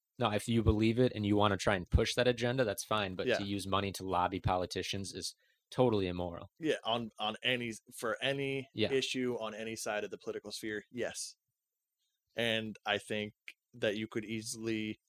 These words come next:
Speaker 2: say that, that restricting someone, f-, a manufacturer or even the federal government from looking into someone who is doing sketchy shit, that's,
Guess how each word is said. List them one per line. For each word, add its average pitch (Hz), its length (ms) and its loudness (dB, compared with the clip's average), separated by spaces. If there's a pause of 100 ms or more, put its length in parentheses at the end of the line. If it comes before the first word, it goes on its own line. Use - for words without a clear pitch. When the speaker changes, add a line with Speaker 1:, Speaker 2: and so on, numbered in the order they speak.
(680)
Speaker 2:
say 107 460 2
that, 101 280 -2 (100)
that 104 200 0 (1000)
restricting 123 580 -4
someone, 110 360 -2
f-, - 180 -12 (160)
a 113 100 0
manufacturer 107 840 0
or 104 180 0
even 107 400 -6 (400)
the 101 60 -8
federal 98 320 0
government 98 360 -2
from 104 160 -6
looking 104 300 -4
into 101 160 -6
someone 104 320 -6
who 107 160 -6
is 98 100 -4
doing 98 300 -6
sketchy 117 380 -4
shit, 151 360 0 (380)
that's, - 340 -8